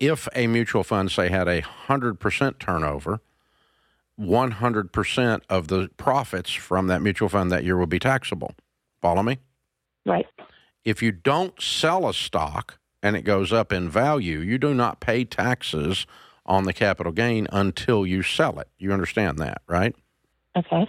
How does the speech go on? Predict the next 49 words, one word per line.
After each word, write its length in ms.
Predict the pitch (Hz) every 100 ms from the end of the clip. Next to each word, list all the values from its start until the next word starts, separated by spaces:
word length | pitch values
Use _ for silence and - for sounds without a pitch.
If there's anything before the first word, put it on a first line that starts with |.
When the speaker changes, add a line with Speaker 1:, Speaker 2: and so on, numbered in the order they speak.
| -
Speaker 2:
Yes, 160 | 180 175
sir. 160 | 208 233 -
Speaker 1:
So 200 | - 95
if 120 | 80
a 40 | 87
stock 320 | - 123 -
goes 220 | 110 104
from 160 | - 95
fifty 260 | 113 -
dollars 320 | 104 101 98 92
to 100 | 92
seventy 360 | 131 120 107
dollars 500 | 85 82 80 95 101 -
and 180 | 92 85
you 140 | 113
don't 220 | 101 -
sell 340 | - 165 135 98
it, 180 | 110 _ _ _ _ _ _ -
until 400 | 95 - 135 127
you 160 | 95
sell 300 | 98 147 135
it, 100 | 107
you 120 | 71 113
don't 180 | 107
pay 140 | - 101
taxes 440 | - 117 - 104
on 100 | 95
that 180 | 92 -
twenty 360 | - 113 98 90
dollar 340 | 80 80 80
gain 440 | 76 104 92 73 78
per 220 | - 85
share. 400 | - 110 87 - _ - - -
Mutual 360 | 107 110 - 92
funds 320 | 95 87 -
are 100 | 82
the 100 | 78
same 400 | - 95 76 76
way. 320 | 90 101 80 - _ - - -
So 380 | - 101 85
if 180 | 76 -
you 60 | 98
get 160 | 120
a 120 | 107 98
low 260 | 120 139
turnover 480 | - 135 135 98 85
ratio, 480 | 85 82 - 82 87
like 260 | 87 87
a, 240 | 87 87